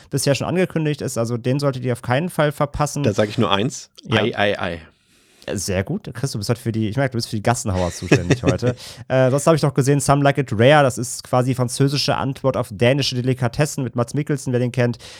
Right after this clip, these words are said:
Speaker 1: Da, ähm, brauchen Metzger neues Fleisch und erschießen Veganer, um das zu <laughs> Fleisch zu verarbeiten. Wer so auf dunkel, die, die typischen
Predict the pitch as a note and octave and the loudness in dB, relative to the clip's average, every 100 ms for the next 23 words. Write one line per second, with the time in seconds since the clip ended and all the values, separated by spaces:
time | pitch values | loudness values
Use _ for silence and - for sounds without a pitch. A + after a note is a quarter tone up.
0 | - - A#2 A#2 D#2 A2+ A2+ A2 A2 - | -8 2 4 4 4 2 0 -2 -6 -8
1 | G#2+ B2 C3 A#2 B2 - A#2 A2 A2+ - | 0 2 2 2 0 0 -2 0 0 0
2 | A#2 B2 G#2 F#2 - C#3 B2+ A2 G#2+ G#2 | 0 0 0 -4 -2 -2 0 0 2 4
3 | A#2+ C#3 C3+ C#3+ - A2 G#2+ - A2 - | 4 2 0 -2 -8 -6 -6 -6 -8 2
4 | D3 E3+ - - D3 C#3+ C3+ C3 C3 C3+ | 4 6 2 0 2 4 4 4 2 0
5 | A#2+ A#2 A2 D#2 A2 - B2 B2 - A2 | 2 2 0 -2 -2 0 -2 -2 -2 -2
6 | A2+ G#2+ - E3+ D#3+ - C3+ B2+ | 0 -2 0 2 2 2 4 2